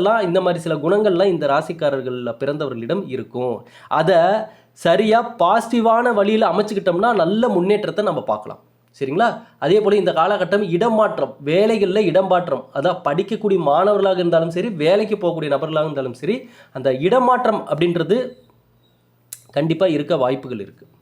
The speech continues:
சரிங்களா? சனி வக்கிரமாக இருப்பதால இயல்புக்கு மாறான நிலையை கொஞ்சம் கொடுப்பார் தான். அதனால நல்லா இருந்தவங்க, நல்ல ஒரு மனநிலையில இருக்கிறவங்களுக்கும் கொஞ்சம் மனக்குழப்பங்கள் இந்த நேரத்துல நிச்சயமா ஏற்படும். அதுக்கு,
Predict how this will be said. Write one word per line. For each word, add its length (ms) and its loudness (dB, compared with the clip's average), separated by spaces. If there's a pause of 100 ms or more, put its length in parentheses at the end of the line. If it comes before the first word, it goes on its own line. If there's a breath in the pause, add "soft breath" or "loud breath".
(240)
சரிங்களா? 320 -2 (300 loud breath)
சனி 340 0
வக்கிரமாக 560 0
இருப்பதால 420 0 (100)
இயல்புக்கு 580 0
மாறான 540 2 (280)
நிலையை 460 2
கொஞ்சம் 300 -8
கொடுப்பார் 420 0
தான். 140 -2 (420 soft breath)
அதனால 300 4 (680 loud breath)
நல்லா 340 2 (180)
இருந்தவங்க, 480 4 (240)
நல்ல 280 2
ஒரு 180 4
மனநிலையில 500 4
இருக்கிறவங்களுக்கும் 720 0
கொஞ்சம் 320 0
மனக்குழப்பங்கள் 720 2
இந்த 160 -2
நேரத்துல 340 0
நிச்சயமா 400 -2 (160)
ஏற்படும். 400 -4 (640)
அதுக்கு, 400 -4